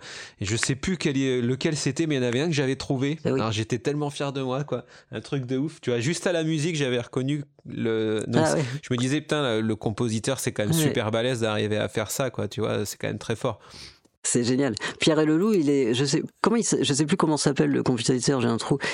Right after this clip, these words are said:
Speaker 2: mais, euh, il est vraiment génial parce que chaque instrument représente un animal,
Speaker 1: Ouais,
Speaker 2: en
Speaker 1: ouais.
Speaker 2: fait,
Speaker 1: Et ça
Speaker 2: je crois.
Speaker 1: paraît très évident, en plus.
Speaker 2: Et il parle comme ça, il communique, euh, et voilà, en plus, oui,
Speaker 1: Bah,
Speaker 2: voilà,
Speaker 1: comme
Speaker 2: c'est
Speaker 1: le
Speaker 2: ça.
Speaker 1: carnaval des animaux,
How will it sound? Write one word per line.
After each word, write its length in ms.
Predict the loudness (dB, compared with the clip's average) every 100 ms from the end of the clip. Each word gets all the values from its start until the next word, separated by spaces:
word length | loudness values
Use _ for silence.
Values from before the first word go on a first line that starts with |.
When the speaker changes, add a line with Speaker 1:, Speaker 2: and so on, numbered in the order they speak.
| 0
Speaker 2:
mais, 240 | 2 4 4
euh, 360 | 2 2 0 -2 -2
il 180 | 0 2
est 60 |
vraiment 360 | 2 2 2 2
génial 400 | 2 2 2 2
parce 220 | 0 0
que 260 | 0 0 -2 -4
chaque 300 | 0 2 2
instrument 400 | 2 2 2 4
représente 500 | 2 2 2 2 2
un 100 | 2
animal, 340 | 2 2 4
Speaker 1:
Ouais, 40 | 4
Speaker 2:
en 60 |
Speaker 1:
ouais. 180 | 2 2
Speaker 2:
fait, 60 | 0
Speaker 1:
Et 40 |
ça 120 | 2 2
Speaker 2:
je 60 |
crois. 100 | 2
Speaker 1:
paraît 180 | 2 2
très 340 | 0 0 2 2
évident, 300 | 2 0 0
en 100 | -2
plus. 260 | -4 0
Speaker 2:
Et 60 | 2
il 160 | 2
parle 260 | 2 2 2
comme 160 | 0 2
ça, 100 | 2
il 60 |
communique, 500 | 2 2 2 0 0
euh, 160 | -2 -2 0
et 120 | 0
voilà, 300 | 2 2 0
en 80 | 0
plus, 240 | 0 0
oui, 120 | 0 2
Speaker 1:
Bah, 80 |
Speaker 2:
voilà, 120 | 2 2
Speaker 1:
comme 80 |
Speaker 2:
c'est 80 | 2
Speaker 1:
le 60 | 2
Speaker 2:
ça. 80 | 2
Speaker 1:
carnaval 340 | 0 0 0
des 160 | 0 0
animaux, 260 | 0 0